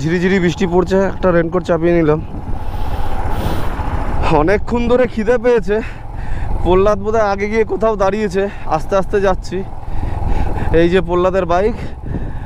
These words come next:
কি সীতারাম হোটেল, সীতারাম হোটেলে এসে দাঁড়িয়েছে, আমিও দাঁড়াই। খাওয়া দাওয়া হয়ে গেল, আবার বেরিয়ে যাচ্ছি।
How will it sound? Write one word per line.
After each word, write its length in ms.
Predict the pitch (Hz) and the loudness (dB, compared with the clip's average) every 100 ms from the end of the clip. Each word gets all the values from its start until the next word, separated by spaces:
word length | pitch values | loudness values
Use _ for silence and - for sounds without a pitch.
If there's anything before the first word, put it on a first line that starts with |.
| - - - | -4 -4 0
কি 120 | 185 220 233 - | 2 4 2 2
সীতারাম 440 | 190 208 208 208 196 | 2 4 4 2 0
হোটেল, 260 | 180 170 131 - - - - - - - | 0 0 -2 -8 -20 -18 -16 -14 -12 -4
সীতারাম 520 | 156 147 165 175 175 170 185 156 | -2 2 2 2 0 -2 -2 -2
হোটেলে 300 | 160 175 170 180 | 0 2 4 2
এসে 140 | 165 165 | 2 0
দাঁড়িয়েছে, 360 | 151 175 165 208 220 - - - - - - - | 0 0 -2 -2 -2 -12 -14 -12 -12 -10 -8 0
আমিও 240 | 131 147 160 147 | 2 4 4 2
দাঁড়াই। 240 | 151 190 - - - - - - - - - - - - - - - - - - - - - - - - | 0 -2 -6 -10 -10 -10 -8 -6 -4 -4 -2 -2 -2 -2 -2 -2 -2 -2 -2 -2 -2 -4 -4 -2 -4 -2
খাওয়া 200 | 156 147 160 | 0 0 2
দাওয়া 180 | 175 180 | 0 0
হয়ে 200 | 170 185 | 0 0
গেল, 120 | 190 208 202 - - - - - - - - - - - - - - - - - - | 0 -2 -4 -12 -18 -20 -20 -18 -18 -16 -12 -10 -8 -10 -8 -8 -6 -8 -6 -4 0
আবার 280 | 135 160 175 170 | 2 2 0 0
বেরিয়ে 260 | 156 180 170 | -2 0 0
যাচ্ছি। 260 | 170 - | -2 -4